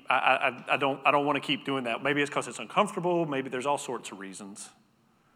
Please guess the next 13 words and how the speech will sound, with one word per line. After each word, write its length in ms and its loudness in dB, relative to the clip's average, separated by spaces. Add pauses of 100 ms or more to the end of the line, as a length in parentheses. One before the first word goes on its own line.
(200)
Maybe 160 2
it's 100 -2
'cause 140 -2
we 80 0
just 220 -4
think, 180 2
"Well, 120 -8
we 80 -4
don't 100 -2
wanna 160 -2
be 80 -2
a 60 -2
bother." 440 0